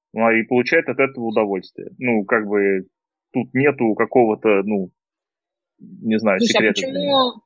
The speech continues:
Speaker 2: почему ты думаешь, почему, назовём это таким словом, институт трекеров, э, то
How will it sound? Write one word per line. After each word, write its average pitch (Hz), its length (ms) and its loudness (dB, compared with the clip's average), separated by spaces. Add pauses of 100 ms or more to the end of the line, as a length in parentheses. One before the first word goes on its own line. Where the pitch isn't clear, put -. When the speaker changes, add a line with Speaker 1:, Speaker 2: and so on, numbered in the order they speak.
(140)
Speaker 2:
почему 262 280 0
ты 226 120 6
думаешь, 214 360 2
почему, 240 580 0
назовём 208 480 2
это 190 160 -4
таким 190 240 -4
словом, 196 360 2
институт 202 540 2 (340)
трекеров, 190 500 2 (160)
э, - 20 -16
то 170 560 4